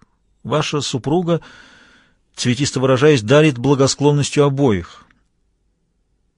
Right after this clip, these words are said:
"Хасан и Хусейн", механически повторил Мазур.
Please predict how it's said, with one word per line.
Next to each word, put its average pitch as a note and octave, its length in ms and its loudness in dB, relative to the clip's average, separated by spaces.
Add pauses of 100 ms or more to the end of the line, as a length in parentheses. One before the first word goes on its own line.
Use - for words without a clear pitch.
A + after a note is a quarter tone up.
(500)
"Хасан C#3 1080 -8
и - 80 -8
Хусейн", C3+ 840 -4
механически B2 600 -4
повторил B2 340 -4
Мазур. B2+ 320 -2